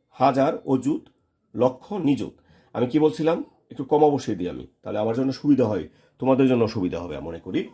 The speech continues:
তো প্রথম কমাটা হচ্ছে হাজার, তারপর হচ্ছে লক্ষ। তাহলে এখানে কত লক্ষ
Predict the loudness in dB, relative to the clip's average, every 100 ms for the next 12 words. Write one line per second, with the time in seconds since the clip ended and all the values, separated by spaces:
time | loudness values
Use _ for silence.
0 | -18 -20 _ _ _ _ -4 0 0 0
1 | 2 2 2 -2 -4 -2 0 0 -2 -4
2 | -4 -4 -4 -6 -10 -14 -6 -4 -4 -2
3 | 0 2 0